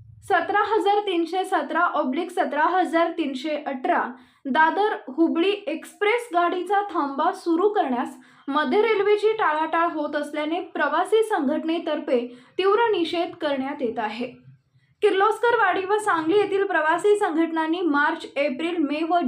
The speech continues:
जून या चार महिन्यांमध्ये वेळोवेळी मध्य रेल्वेच्या अधिकाऱ्यांशी संपर्क करून दादर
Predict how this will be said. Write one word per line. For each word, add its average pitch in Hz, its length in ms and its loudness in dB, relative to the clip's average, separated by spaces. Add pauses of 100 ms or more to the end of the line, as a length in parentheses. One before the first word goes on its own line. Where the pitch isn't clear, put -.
जून 254 360 0 (240)
या 320 160 0
चार 381 420 2
महिन्यांमध्ये 370 840 0
वेळोवेळी 349 680 0
मध्य 302 420 -2
रेल्वेच्या 359 460 0
अधिकाऱ्यांशी 320 760 -2
संपर्क 311 540 -2
करून 294 380 0 (320)
दादर 302 460 2